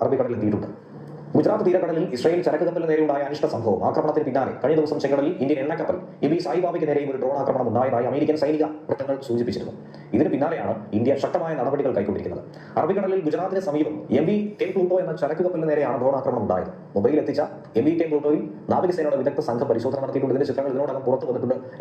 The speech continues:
ഏത് രീതിയിലാണ് ആക്രമണം നടത്തിയിരിക്കുന്നത് എന്നുള്ളത് മനസ്സിലാക്കാൻ കഴിഞ്ഞിട്ടുണ്ട്. ഇനി ഏത് ആയുധമാണ്, ആരുടെ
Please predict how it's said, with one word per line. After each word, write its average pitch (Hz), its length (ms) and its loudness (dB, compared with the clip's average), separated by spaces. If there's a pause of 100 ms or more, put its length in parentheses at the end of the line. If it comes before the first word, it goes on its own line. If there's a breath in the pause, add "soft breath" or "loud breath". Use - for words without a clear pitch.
ഏത് 147 140 2
രീതിയിലാണ് 165 320 0
ആക്രമണം 135 260 0
നടത്തിയിരിക്കുന്നത് 139 360 0
എന്നുള്ളത് 123 220 0
മനസ്സിലാക്കാൻ 135 360 0
കഴിഞ്ഞിട്ടുണ്ട്. 90 280 -6 (540 loud breath)
ഇനി 147 120 2 (560)
ഏത് 117 160 4 (160)
ആയുധമാണ്, 143 400 0 (180)
ആരുടെ 123 220 2